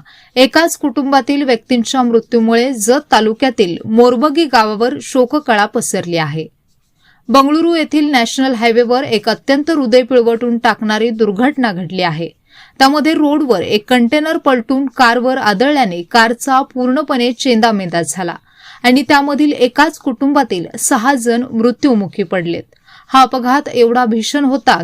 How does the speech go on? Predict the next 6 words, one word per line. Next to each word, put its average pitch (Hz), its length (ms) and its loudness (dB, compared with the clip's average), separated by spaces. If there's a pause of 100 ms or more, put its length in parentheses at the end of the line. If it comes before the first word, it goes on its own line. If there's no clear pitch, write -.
की 214 60 -2
त्यामध्ये 226 460 0
कारचा 247 520 0
अक्षरशः 247 760 -2
चुरडा 202 460 -2
झाला. 170 300 -10